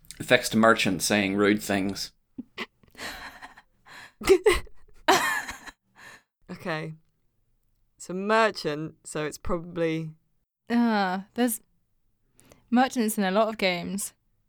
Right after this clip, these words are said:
Speaker 2: I don't know, d-, uh, Divinity <laughs> Original Sin two.
Speaker 1: Nope.
Speaker 2: No.
Speaker 3: Mm.
Speaker 2: Um, Dwarf Fortress.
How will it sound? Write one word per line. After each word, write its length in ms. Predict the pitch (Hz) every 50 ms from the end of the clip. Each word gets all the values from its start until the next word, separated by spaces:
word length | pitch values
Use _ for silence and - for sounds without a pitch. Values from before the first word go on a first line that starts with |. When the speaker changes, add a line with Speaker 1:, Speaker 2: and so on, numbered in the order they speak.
| _ -
Speaker 2:
I 80 | - 190
don't 140 | 180 185 185
know, 280 | 185 180 175 170 165 160 156 -
d-, 80 | - -
uh, 320 | - 170 175 170 170 175 175 170 - -
Divinity 500 | 208 185 208 233 233 220 - - 220 196
<laughs> 20 |
Original 400 | 208 202 226 196 202 196 196 185
Sin 300 | 180 - 185 180 175 170
two. 360 | 160 180 175 160 151 151 151 156 151 _ _ _ _ _ _ _ _ _ _ -
Speaker 1:
Nope. 320 | 113 107 107 123 123 - _ _ _ _ _ _ _ -
Speaker 2:
No. 220 | - 156 151 151 151 160 160 156 _ _ _ _ _ _ _ _ -
Speaker 3:
Mm. 580 | 220 202 190 175 180 175 175 180 180 185 196 180 _ _ _ _ - - _ _ - - - -
Speaker 2:
Um, 440 | - 156 151 151 151 151 156 160 170 - - - _ _ _ _ _ _ _ _ _ _ _ _ - - - _ _ _ _ _ _ _ _ _ _ _ -
Dwarf 240 | 247 277 262 233
Fortress. 600 | - 240 226 208 - 214 185 180 - - - -